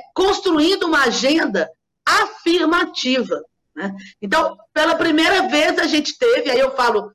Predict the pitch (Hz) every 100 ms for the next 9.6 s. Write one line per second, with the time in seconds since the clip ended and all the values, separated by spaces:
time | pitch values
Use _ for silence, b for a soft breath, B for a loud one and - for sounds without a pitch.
0 | - 226 254 254 240 240 226 202 196 -
1 | 165 - 311 - - B - 285 311 370
2 | 392 403 370 359 320 339 311 311 320 320
3 | 277 302 - 302 - 302 339 359 247 -
4 | 226 208 202 226 233 262 247 277 294 -
5 | B B 254 247 285 302 - 285 302 285
6 | 294 269 262 277 - 320 262 277 311 294
7 | 254 - 269 269 269 _ _ - 254 320
8 | 269 262 277 277 - 277 320 269 - 262
9 | 285 311 320 220 220 294